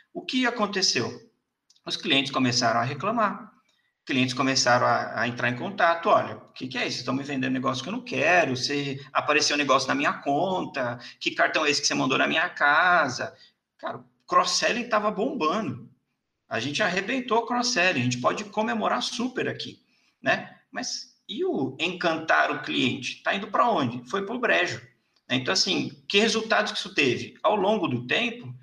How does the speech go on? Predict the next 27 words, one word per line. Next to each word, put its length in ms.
cara, 160
isso 160
deu 120
um 100
prejuízo 580
enorme, 600
porque 240
era 140
uma 160
série 320
de 80
ação, 880
é, 460
ação 580
jurídica, 1300
processo, 720
et 100
cetera. 400
Então, 280
quase 260
que 80
destruiu 880
toda 200
a 40
estratégia 520
da 80
empresa, 480